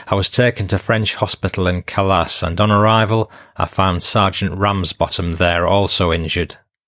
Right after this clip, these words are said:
Fright number two. During late evening, a German patrol was seen approaching the hospital,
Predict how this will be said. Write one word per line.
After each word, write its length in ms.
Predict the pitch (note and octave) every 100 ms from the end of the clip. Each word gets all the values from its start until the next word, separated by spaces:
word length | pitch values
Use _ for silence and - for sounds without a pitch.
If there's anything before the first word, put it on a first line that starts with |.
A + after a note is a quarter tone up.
| _ _ _ _ _ _ _
Fright 340 | - B2+ A2
number 320 | A#2+ A2+ G#2+
two. 500 | A2 - - G#2 E2+ - - _ _ _ _ -
During 340 | A#2 A2+ A2
late 300 | A2 A#2 -
evening, 520 | A#2+ A#2 A#2 A2+ G#2+
a 60 | F#2+
German 440 | E2+ G#2+ G#2+ G#2
patrol 520 | F#2+ - - A2 G2+ F#2
was 200 | F2+ -
seen 280 | - F2+
approaching 480 | E2+ - F2 - F2+
the 80 | E2
hospital, 640 | E2+ D#2+ - F2 - G2